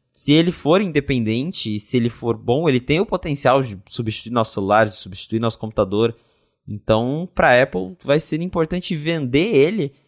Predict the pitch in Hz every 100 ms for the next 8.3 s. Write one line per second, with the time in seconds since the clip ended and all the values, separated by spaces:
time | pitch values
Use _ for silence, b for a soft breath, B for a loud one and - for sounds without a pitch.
0 | _ _ - 143 143 - 175 - 180 170
1 | 143 _ - 135 127 156 196 - - -
2 | - 139 156 170 175 143 156 170 160 196
3 | 196 190 185 147 190 190 - 185 - 175
4 | 151 170 170 147 156 135 120 127 95 85
5 | 98 - 90 - 104 95 113 123 123 120
6 | - 123 139 160 147 - 131 - 139 147
7 | 147 135 131 139 175 123 113 98 - 98
8 | 90 - -